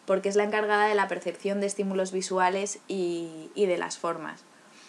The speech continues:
Algunos estaréis preguntando qué sentido tiene que esté ahí atrás en el cogote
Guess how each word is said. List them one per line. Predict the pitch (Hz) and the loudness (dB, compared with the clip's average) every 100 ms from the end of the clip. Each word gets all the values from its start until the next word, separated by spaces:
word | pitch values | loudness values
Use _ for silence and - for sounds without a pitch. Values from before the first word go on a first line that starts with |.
| - - | -20 0
Algunos | 196 196 214 226 | 2 4 2 0
estaréis | 240 214 214 | 0 4 4
preguntando | 214 214 202 196 190 190 170 | 2 0 0 0 2 0 -2
qué | 180 | -2
sentido | 233 226 226 220 | -2 -4 -2 -2
tiene | 214 226 220 240 - | -2 -4 -2 -4 -6
que | - | -6
esté | 185 - 185 | -4 0 2
ahí | 180 190 190 190 190 | 4 2 0 -2 0
atrás | 180 190 196 196 | 0 0 -4 -4
en | |
el | 190 190 | -2 0
cogote | 202 214 214 202 | 2 2 0 -2